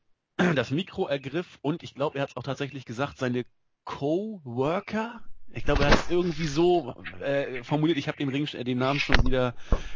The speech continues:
verdrängt, aber er hat sehr deutlich gemacht, dass er eigentlich da der, der Nummer eins Worker im Ring ist und die anderen durften auch dabei sein, aber er wollte sich auch entschuldigen.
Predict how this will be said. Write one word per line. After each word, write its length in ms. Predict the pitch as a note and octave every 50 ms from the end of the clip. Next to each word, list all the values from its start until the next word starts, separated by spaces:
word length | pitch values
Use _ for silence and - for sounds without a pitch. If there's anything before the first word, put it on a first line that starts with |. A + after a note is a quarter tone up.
| - -
verdrängt, 640 | - - C3 A#2+ - B2 A2+ B2+ C#3+ E3 F3+ - -
aber 160 | C3+ C3+ C#3
er 60 | C3
hat 120 | C#3+ - -
sehr 140 | D3 C#3
deutlich 320 | C#3+ D3 C#3+ - C3+ - -
gemacht, 260 | C#3 C3 B2+ A#2+ -
dass 140 | B2 - -
er 160 | C3 C3 A2+
eigentlich 260 | A#2 B2+ B2 B2 A#2
da 220 | - A#2+ A#2 A#2 A2+
der, 260 | A2+ A2 A2 A2 A2
der 380 | G#2 G#2+ G#2+ G#2+ A2 A2 G#2+
Nummer 240 | A2+ A#2+ A#2 A2+ F#2+
eins 320 | G#2+ B2+ C#3+ D3 - - A#2
Worker 320 | B2 C3 C3+ - C3 -
im 80 | A#2+ A#2
Ring 200 | A#2 C#3 D#3+ D#3
ist 120 | C3 -
und 120 | A#2+ G#2+
die 80 | A2 -
anderen 220 | - B2 A#2+ B2 A#2
durften 280 | A#2 A2+ - - -
auch 180 | - G#2 A2 -
dabei 360 | - C#3+ C3+ C#3 C#3 C#3+ D3
sein, 260 | C#3 D3+ D3 D3+ D3 - - - - - -
aber 220 | - C3 D3+ D#3+
er 80 | E3+ D3+
wollte 240 | C#3+ E3 E3+ D3 C#3
sich 200 | C#3 C#3 - B2
auch 100 | C3 B2+
entschuldigen. 640 | B2 B2 - - D3 D#3+ E3 E3+ F#3 G3+ A3+ A#3